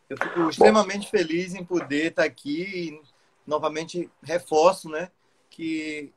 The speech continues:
Speaker 1: como você mesmo colocou muito bem aí na entrada, a educação é transformadora, né? Transforma a vida, transforma pessoas,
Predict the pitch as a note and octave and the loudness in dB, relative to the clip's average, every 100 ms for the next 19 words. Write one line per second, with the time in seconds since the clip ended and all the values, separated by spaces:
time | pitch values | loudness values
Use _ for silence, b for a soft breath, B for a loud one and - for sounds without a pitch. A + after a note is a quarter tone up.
0 | _ F3 F3+ E3+ - D#3+ D#3 D#3+ E3 D3+ | _ -8 -6 -10 -8 -10 -10 -8 -4 -4
1 | D#3 D3+ E3 C#3+ C#3+ C#3 C#3 B2+ D3 D3 | -4 -8 -10 -4 -4 -4 -6 -8 -8 -6
2 | D3+ D3 C#3 D#3 - D#3 D#3+ E3+ F3 F3+ | -6 -8 -6 -6 -4 -6 -6 -10 -6 -6
3 | F3 F3 B2+ B2 B2 C3+ C#3 D3 A#2+ D#3 | -6 -8 -8 -10 -8 -10 -10 -12 -6 -6
4 | D#3 B2 A#2+ D3+ C#3+ C#3 - - C#3+ C#3+ | -6 -8 -4 -4 -4 -8 -10 -6 -6 -6
5 | D3 - D3 D3 | -16 -16 -2 0